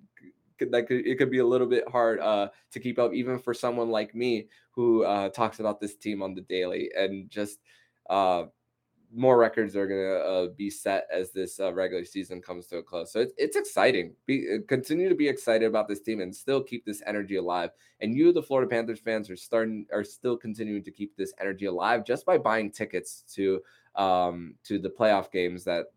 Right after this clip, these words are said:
that the Florida Panthers will be hosting, uh, out in Sunrise, Florida in the next few weeks. So it's, it's, it's, it's a fun time here, um, in South Florida and, and, and a fun time for, to be a Florida Panthers fan. So again,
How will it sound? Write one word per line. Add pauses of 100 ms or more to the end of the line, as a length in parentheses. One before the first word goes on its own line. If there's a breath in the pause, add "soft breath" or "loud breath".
(140)
that
the
Florida
Panthers
will
be
hosting, (300 soft breath)
uh,
out
in
Sunrise,
Florida
in
the
next
few
weeks.
So
it's,
it's,
it's, (160)
it's
a
fun
time
here, (260 soft breath)
um,
in
South
Florida
and, (220)
and, (120)
and
a
fun
time
for,
to
be
a
Florida
Panthers
fan.
So (440)
again,